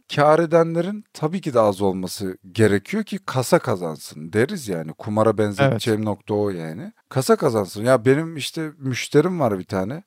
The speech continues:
Speaker 1: Herif gençliğinde Kıbrıs'tan çıkmamış. "Bir gece gittik." diyor.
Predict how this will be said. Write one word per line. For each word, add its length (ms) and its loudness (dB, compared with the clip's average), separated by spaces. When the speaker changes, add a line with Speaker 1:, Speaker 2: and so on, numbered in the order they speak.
Speaker 1:
Herif 320 0
gençliğinde 520 4
Kıbrıs'tan 560 0
çıkmamış. 680 -10
"Bir 160 -4
gece 300 0
gittik." 500 -10
diyor. 400 -4